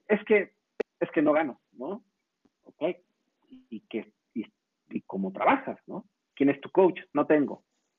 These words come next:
Ah, bueno, o sea, pues qué bueno, pero, pero pues hay que trabajar, eh, todas las partes. Yo me comprometo a ayudarte en el pilar mental,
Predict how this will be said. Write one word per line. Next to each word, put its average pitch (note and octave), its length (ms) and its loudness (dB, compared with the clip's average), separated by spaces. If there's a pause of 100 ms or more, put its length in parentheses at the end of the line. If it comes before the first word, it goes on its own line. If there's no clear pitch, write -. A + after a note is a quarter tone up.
(260)
Ah, B2+ 180 -8 (480)
bueno, - 220 -8 (180)
o F2+ 100 -18
sea, - 180 -20 (180)
pues - 160 -20
qué G2+ 80 -8
bueno, A#2+ 360 2
pero, D#2 300 -10 (460)
pero - 220 -14
pues - 200 -20
hay B2 180 2
que F#3 120 2
trabajar, C#3+ 580 2 (600)
eh, G#2+ 480 4 (380)
todas D#3 260 4
las - 200 0
partes. - 420 -4 (720)
Yo A#2+ 200 -2
me F3+ 160 -2
comprometo C3+ 640 -4
a B2 40 -4
ayudarte A2 340 -6
en A2 80 -8
el G2+ 100 -12
pilar G2+ 260 -8
mental, G2 380 -10